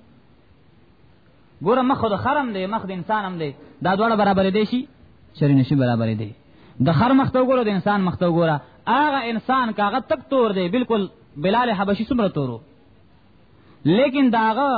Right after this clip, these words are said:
هغه عمل چې الله ته خوښ و، د هغه په هغه توروالي کې دومره اثر و چې نن د هغې نوم خلک په خپلو بچو باندې کوي. توروالی مرض نه دی او نه څه نقصان دی. نقصان دا دی چې ښه سپین به وي، ښه به مزېدار وي، خو لیکن مزد به نه کوي. د هغه دا شکل به په نیکانو خلکو باندې بد لګي.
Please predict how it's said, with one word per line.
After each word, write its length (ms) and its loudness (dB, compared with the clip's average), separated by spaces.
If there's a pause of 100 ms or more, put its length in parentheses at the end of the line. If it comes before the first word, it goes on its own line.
هغه 200 0
عمل 260 0
چې 80 -6
الله 260 0
ته 120 -4
خوښ 200 -2
و، 160 -4 (400)
د 40 -4
هغه 320 0
په 140 -2
هغه 120 0
توروالي 440 2
کې 180 -4
دومره 240 0
اثر 180 -2
و 80 0
چې 60 -6
نن 180 -4
د 40 0
هغې 220 -2
نوم 100 -2
خلک 220 -2
په 60 -6
خپلو 260 -6
بچو 200 -8
باندې 160 -6
کوي. 180 -10
توروالی 300 -2
مرض 300 -4
نه 100 -4
دی 140 -2 (340)
او 100 0
نه 100 0
څه 80 -4
نقصان 540 -2
دی. 100 -8 (840)
نقصان 460 2
دا 180 2
دی 120 2
چې 140 -4
ښه 160 0
سپین 300 0
به 80 0
وي، 160 -4 (300)
ښه 140 2
به 80 2
مزېدار 520 2
وي، 80 -2
خو 100 -6
لیکن 340 -2
مزد 180 0
به 80 2
نه 120 2
کوي. 160 -2
د 60 -2
هغه 180 0
دا 140 -2
شکل 280 -2
به 80 2
په 180 0
نیکانو 260 0
خلکو 240 -4
باندې 260 -4
بد 180 -8
لګي. 180 -14